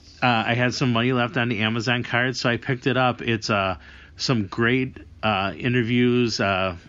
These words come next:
solid, uh, reviews, uh, uh, different subjects, Exploitation Retrospect, seven dollars well spent.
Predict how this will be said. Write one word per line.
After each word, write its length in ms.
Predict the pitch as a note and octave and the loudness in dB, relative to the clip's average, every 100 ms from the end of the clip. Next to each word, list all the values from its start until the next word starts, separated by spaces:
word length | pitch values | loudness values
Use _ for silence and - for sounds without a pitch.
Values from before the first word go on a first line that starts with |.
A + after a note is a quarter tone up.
| - - _ - | -20 -20 _ -10
solid, 480 | - - C3+ D3 C3 | -2 2 2 2 2
uh, 300 | A2+ G#2 G#2 | 2 2 0
reviews, 640 | G#2 A2 G#2 G#2+ G#2 A2 - - - - - | -2 -2 2 2 2 0 -4 -14 -18 -18 -10
uh, 340 | - G2+ F#2+ F#2 - - - _ _ - C3 A#2+ | -2 0 0 -4 -10 -20 -20 _ _ -16 -4 0
uh, 160 | A#2 | 2
different 460 | G#2 B2+ - C#3 A#2 | 2 0 0 -2 -2
subjects, 880 | - B2+ B2 C3 C3 B2+ - - - - - | 0 0 0 0 0 0 -2 -4 -6 -14 -4
Exploitation 680 | A#2 - C#3+ - C3+ - C3+ | -2 0 0 2 0 0 0
Retrospect, 640 | B2 B2 B2+ - B2+ B2 | 0 0 -2 0 0 0
seven 360 | - A#2 A#2 A#2+ | -2 0 0 0
dollars 420 | A#2 A2+ A#2+ A#2+ | 2 2 2 0
well 200 | A2+ A2 | 2 0
spent. 540 | A2 - - C3 C3+ | 0 -4 -2 -2 -2